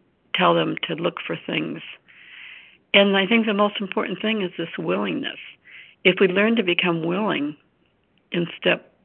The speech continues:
four and five, to be honest, I think it transferred o-, transfers over if, if we stay close to God in,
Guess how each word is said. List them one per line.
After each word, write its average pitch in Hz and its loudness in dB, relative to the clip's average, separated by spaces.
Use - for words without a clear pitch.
four 185 6
and 165 -2
five, 170 4
to - -6
be - -8
honest, 160 -2
I 180 6
think 190 0
it 190 2
transferred 214 4
o-, 180 2
transfers 202 4
over 175 0
if, 196 4
if 196 2
we 190 2
stay 185 0
close 185 2
to 170 -4
God 175 0
in, 170 2